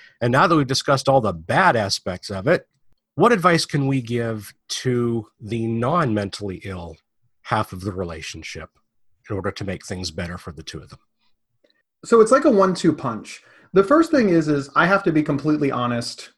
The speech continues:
Speaker 2: with the person that I'm, that I'm in the relationship with. I have to tell her everything. I, I don't get any credit for, you know, hiding what I'm going through, hiding my symptoms, hiding my illness.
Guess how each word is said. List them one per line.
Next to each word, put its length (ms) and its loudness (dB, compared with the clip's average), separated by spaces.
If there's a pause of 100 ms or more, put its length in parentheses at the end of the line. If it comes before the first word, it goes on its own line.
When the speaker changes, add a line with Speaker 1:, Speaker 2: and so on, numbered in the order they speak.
Speaker 2:
with 340 0 (340)
the 100 0
person 600 0
that 120 2
I'm, 180 -4
that 120 0
I'm 120 0
in 80 0
the 80 -4
relationship 580 -8
with. 220 -8 (100)
I 140 2
have 200 2
to 80 0
tell 240 -2
her 180 -4
everything. 420 -10
I, 200 -2
I 40 2
don't 140 4
get 80 4
any 160 2
credit 520 0
for, 400 0 (240)
you 100 2
know, 120 2
hiding 800 0 (300)
what 260 4
I'm 160 2
going 340 2
through, 200 -4
hiding 300 0
my 120 0
symptoms, 500 -6
hiding 340 -2
my 140 -6
illness. 420 -6